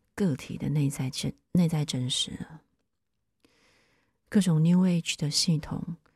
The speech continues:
都在帮忙我们达成这件事。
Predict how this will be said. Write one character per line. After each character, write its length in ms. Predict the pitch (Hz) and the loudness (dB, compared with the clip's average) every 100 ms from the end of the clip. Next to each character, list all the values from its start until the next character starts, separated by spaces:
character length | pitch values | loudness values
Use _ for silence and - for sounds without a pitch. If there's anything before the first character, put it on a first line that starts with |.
| _ _ _ | _ _ _
都 100 | 180 | -6
在 160 | 170 170 | -2 -4
帮 180 | - 165 | 0 0
忙 240 | 151 135 | 0 0
我 80 | 139 | 0
们 180 | 131 131 | 0 -2
达 180 | - 123 | -4 -6
成 220 | 127 123 | -4 -4
这 100 | 131 | -2
件 200 | 135 135 | 0 -2
事。 320 | 131 - 127 | -2 -6 -8